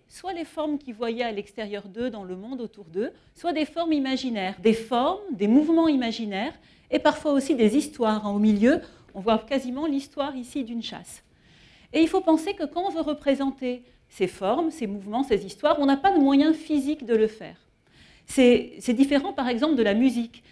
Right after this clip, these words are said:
Si vous inventez une musique, vous pouvez écouter une musique, mais vous pouvez aussi la chanter à quelqu'un, donc vous pouvez la communiquer à quelqu'un d'autre. Si maintenant, dans ma tête, j'imagine une forme, une forme en mouvement,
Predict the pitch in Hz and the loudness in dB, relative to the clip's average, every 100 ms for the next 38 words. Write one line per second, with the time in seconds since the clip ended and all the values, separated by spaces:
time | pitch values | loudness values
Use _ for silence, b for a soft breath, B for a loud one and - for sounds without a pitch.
0 | b - 320 330 294 277 311 302 294 247 | b 2 6 6 4 4 2 2 0 2
1 | 233 208 262 381 - 202 220 247 220 214 | -2 -2 -6 -6 -10 -12 -10 -4 0 0
2 | 294 294 285 277 247 240 349 277 240 262 | -2 -4 -6 -4 -2 -2 0 0 -2 -2
3 | 254 269 254 330 247 220 302 302 311 240 | -2 0 -2 -4 -6 -4 -6 -8 -8 -6
4 | 233 233 311 330 233 214 233 294 240 233 | -6 -8 -6 -6 -6 -8 -6 -2 -2 -2
5 | 330 294 269 269 339 311 262 254 247 202 | -4 0 0 0 -6 -8 -10 -10 -10 -8
6 | 202 - _ B B B - 339 320 320 | -10 -18 _ B B B -6 0 4 6
7 | 320 277 254 269 269 294 294 220 233 240 | 4 4 4 2 2 2 2 -2 -2 0
8 | 262 247 226 - 285 277 220 190 277 262 | 2 2 0 0 -4 -2 -4 -2 0 0
9 | 233 214 214 202 214 - | 0 -2 -6 -6 -8 -8